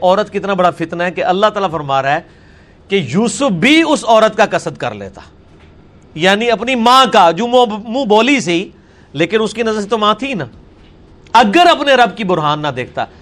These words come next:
یعنی اللہ تعالیٰ نے نبیوں کو اگر گناہوں سے بچایا ہے تو خاص اپنے فضل و کرم سے، اسی لیے وہ مخلص بندے ہیں،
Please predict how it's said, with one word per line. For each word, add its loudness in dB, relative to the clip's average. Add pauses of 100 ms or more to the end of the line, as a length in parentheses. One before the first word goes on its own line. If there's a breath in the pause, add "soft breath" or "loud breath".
(300 soft breath)
یعنی -2
اللہ 0
تعالیٰ 2
نے -2
نبیوں -2
کو -2
اگر 0
گناہوں 0
سے -6
بچایا 0
ہے 2
تو -8
خاص 2
اپنے -8
فضل -10
و -4
کرم -4
سے، -8 (500 soft breath)
اسی -6
لیے -4
وہ 0
مخلص 0
بندے -8
ہیں، -20